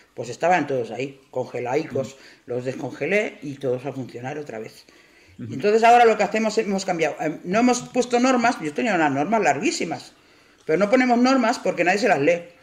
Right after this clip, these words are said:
Speaker 1: <laughs> Entonces, va-, menuda tontería, ¿no?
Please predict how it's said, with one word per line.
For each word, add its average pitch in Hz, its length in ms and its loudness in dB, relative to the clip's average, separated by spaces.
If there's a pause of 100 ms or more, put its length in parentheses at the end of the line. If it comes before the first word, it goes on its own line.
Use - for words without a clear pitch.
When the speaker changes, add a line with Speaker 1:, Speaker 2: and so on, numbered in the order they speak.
(420)
Speaker 1:
<laughs> - 1700 -6
Entonces, 220 640 2 (280)
va-, 185 640 -2
menuda 208 280 2
tontería, 175 480 0
¿no? 233 160 -4